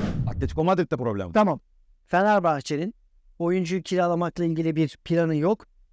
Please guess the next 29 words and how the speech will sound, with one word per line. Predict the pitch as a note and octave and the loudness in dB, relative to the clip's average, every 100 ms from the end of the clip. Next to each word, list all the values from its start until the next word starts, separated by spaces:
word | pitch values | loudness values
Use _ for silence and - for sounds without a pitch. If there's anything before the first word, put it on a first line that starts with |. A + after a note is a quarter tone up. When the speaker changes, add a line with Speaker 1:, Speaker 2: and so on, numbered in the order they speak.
| - | -8
Speaker 2:
E, | D3 D#3 | -2 -2
uzun | E3+ E3 G3+ | -2 -2 0
dönemde | F#3 D#3+ F#3 | 0 0 -2
oyuncuyu | G3 E3+ D#3+ F#3 | 0 0 -2 -4
satın | F#3+ E3+ | -4 -2
almakla | F#3+ E3+ D3+ D3+ | 0 0 -2 -2
ilgili | D3 E3 G3 | -2 -2 -2
bir | F#3 | -2
planı | - E3+ D#3+ | -2 -2 0
olduğunu, | D#3 C#3 B2+ A#2+ A#2 _ _ _ - | -2 -2 -4 -4 -8 _ _ _ -6
e, | B2+ B2+ B2+ B2 | -6 -6 -8 -2
biliyorum. | D#3 C3+ | 0 0
Speaker 1:
Onu | A2+ | 0
ben | C3 C#3 | 0 0
bilmiyorum. | A2+ F2 D2 _ _ - | -2 -6 -10 _ _ -4
Ben | A#2+ B2+ | -4 -2
kirala- | C3 B2 | 0 2
Speaker 2:
Bendeki | F#3+ G3+ F#3 | 0 0 0
bilgi | F#3+ F#3 F#3 | 0 0 0
bu. | E3 - _ _ - | -2 -4 _ _ -2
Altı | E3 F3 G3+ | 0 2 2
aylık | G3 F#3+ | 2 2
falan | F#3+ F#3 F#3 | 0 2 0
değil. | E3 C3 _ _ _ | -4 -6 _ _ _
Fenerbahçe | - F#3+ G3+ F3+ D#3+ - A3+ | 0 2 2 2 0 -2 -2
oyuncuyu | F3 F3+ F3 D#3 G#3+ F3 | -2 -2 -2 -2 -2 -2
önümüzdeki | E3+ E3+ E3+ - F3 | -2 -2 -4 -4 -2
yılı | E3+ E3 | 0 0
da | D#3 D3 | -2 -4